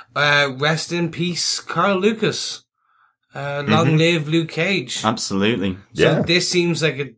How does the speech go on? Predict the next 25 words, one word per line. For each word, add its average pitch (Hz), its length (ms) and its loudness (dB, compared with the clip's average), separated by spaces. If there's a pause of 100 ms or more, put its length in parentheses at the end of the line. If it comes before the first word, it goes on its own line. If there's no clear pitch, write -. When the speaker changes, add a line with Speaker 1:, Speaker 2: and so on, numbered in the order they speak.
(160)
Speaker 1:
a, 139 60 -4
a, 127 440 -6
a, - 40 -6
this 156 260 -4
is 165 140 0
a 139 260 2 (500)
definitive 170 600 2
turning 147 460 0
point 131 400 -4 (100)
in 139 540 -2 (500)
the 139 220 -10
origin 151 520 4
of 135 380 -2
Luke 135 220 -4
Cage. - 500 -4
Speaker 2:
Yes. - 240 0
Speaker 1:
He 147 280 0
is, 120 240 -6
he 139 260 -2
is 131 160 -6
dead. 139 480 0
He 131 200 -6
is 123 160 -8
done 143 400 -4
with, 127 440 -6